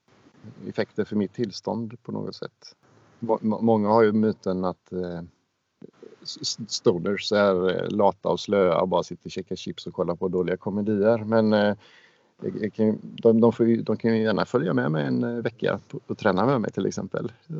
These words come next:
Och så s-, se hur slö, slö jag är liksom. <laughs> Jag har ju vissa funderingar på att jä-, jä-, jäm-, göra någon jämförelse med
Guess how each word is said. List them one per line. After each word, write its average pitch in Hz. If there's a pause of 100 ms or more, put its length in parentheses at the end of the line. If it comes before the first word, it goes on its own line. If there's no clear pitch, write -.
(200)
Och 117
så 120
s-, - (200)
se 101
hur 95
slö, 95 (380)
slö -
jag 92
är 123
liksom. 156
<laughs> 202 (1400)
Jag 113
har 107
ju 104
vissa 117
funderingar 101
på 98
att - (160)
jä-, 104 (180)
jä-, 113
jäm-, 110
göra 110
någon 104
jämförelse 95
med 90